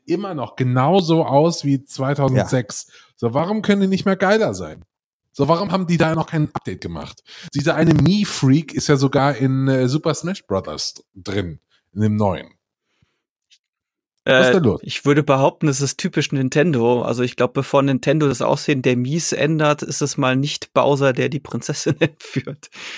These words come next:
Speaker 3: Oder Ganon, der irgendwie besiegt werden will. Also ich, das ist tatsächlich, glaub ich, so ein bisschen Nintendo, die das einmal eingeführt, ändert sich das nicht mehr großartig.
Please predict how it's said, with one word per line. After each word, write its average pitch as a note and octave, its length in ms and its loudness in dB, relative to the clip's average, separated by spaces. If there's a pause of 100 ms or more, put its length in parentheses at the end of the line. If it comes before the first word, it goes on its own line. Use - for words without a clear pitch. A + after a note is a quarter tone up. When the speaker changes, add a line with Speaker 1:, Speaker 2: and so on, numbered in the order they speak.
(580)
Speaker 3:
Oder A2+ 460 -2 (160)
Ganon, C3+ 580 6
der B2 360 4
irgendwie A#2 800 -4 (720)
besiegt A#2+ 420 -4
werden A2+ 360 0
will. A#2 200 -2
Also A#2 240 -2
ich, B2 300 -6
das C3 180 -2
ist - 100 -6
tatsächlich, E3+ 280 2
glaub D#3 140 2
ich, D3 40 0
so D3 60 -2
ein C#3 80 -2
bisschen E3 260 0
Nintendo, D3+ 420 0
die D#3 60 0
das C#3 220 0
einmal C#3+ 320 2
eingeführt, E3 640 0
ändert D3 340 0
sich B2 140 -4
das - 220 -8
nicht A2+ 160 -10
mehr A#2 120 -2
großartig. - 840 -6